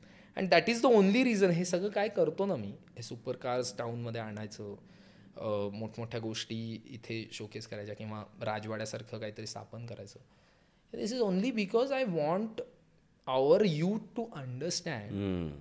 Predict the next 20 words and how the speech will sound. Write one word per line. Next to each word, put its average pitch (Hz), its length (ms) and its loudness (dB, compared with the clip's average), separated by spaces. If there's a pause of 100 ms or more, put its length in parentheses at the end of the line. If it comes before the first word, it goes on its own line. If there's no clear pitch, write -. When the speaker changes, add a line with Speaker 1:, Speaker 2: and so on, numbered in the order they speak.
Speaker 1:
की 226 340 -4 (1500)
पुणे 190 340 6 (680)
किंवा 147 300 0
महाराष्ट्र 123 600 -4 (160)
किंवा 131 280 -8
इंडिया, 127 460 -4 (1400)
this 160 220 4
is 208 120 0
going 196 320 4
to - 20 0
be 220 300 0 (440)
like 180 340 2 (180)
आत्ताचं 196 460 0
सर्वात 170 540 2 (140)
हायेस्ट 160 600 -2
लेवलला 190 300 2
आपण 185 180 -2
जाणार 117 160 -2
आहोत. - 220 2
Speaker 2:
Absolutely. 95 360 -4